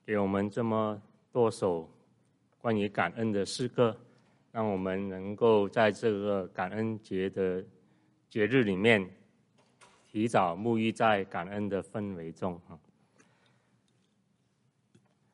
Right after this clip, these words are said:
今天要给大家分享的题目是从天降下的正粮。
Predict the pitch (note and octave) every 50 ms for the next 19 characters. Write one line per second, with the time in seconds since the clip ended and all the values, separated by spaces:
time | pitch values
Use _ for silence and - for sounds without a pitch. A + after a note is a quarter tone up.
0 | _ _ _ _ _ D3 C#3 C3+ C3+ C3+ C3 C3 C3+ B2+ - A2 - D3 C#3 B2+
1 | C#3+ C#3 C#3 C3+ - E3+ E3 D#3 - A#2 G2+ G2 G#2 G2+ - - G#2 G2 A2 C3
2 | C3+ B2 A2+ - - - _ _ _ _ _ _ _ _ _ _ _ _ _ _
3 | _ _ _ _ _ _ _ - - - - D3 C3 G#2+ - - A2+ A#2+ B2+ -
4 | D#3+ D#3 D3 C#3 C3+ D3 C#3+ C3 C3 B2+ A#2+ - - C#3 A#2+ A2+ A2 - G2 F#2+
5 | F2+ F2 - - - B2 A2 G#2+ G2 F2+ E2+ D#2+ D#2+ D#2+